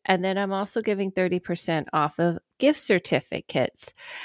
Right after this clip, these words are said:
And that's with the code gift. Pretty easy. And you can go to adele levine dot com to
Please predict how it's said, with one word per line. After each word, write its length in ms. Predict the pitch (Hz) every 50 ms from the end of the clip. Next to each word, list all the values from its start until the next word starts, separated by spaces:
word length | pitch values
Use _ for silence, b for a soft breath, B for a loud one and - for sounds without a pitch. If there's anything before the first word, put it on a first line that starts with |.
| B B B B -
And 220 | 175 180 175 180
that's 320 | 190 190 208 247 247 - -
with 160 | 175 170 170 - -
the 100 | 165 165
code 480 | - - - 160 156 156 156 160 - -
gift. 400 | - 269 - - - - _ - - _ _ _
Pretty 320 | - 277 277 277 - -
easy. 320 | 170 151 - - - - 180 _ B B B B B B B B B B -
And 180 | 196 202 196 190
you 80 | 185
can 80 | 180 175
go 120 | 170 180
to 20 | 175
adele 240 | 170 180 196 214 226
levine 320 | 233 226 220 214 208 202
dot 240 | 202 208 - - -
com 500 | - - 190 190 185 185 185 185 185 180
to 500 | - - - 165 160 160 156 151 -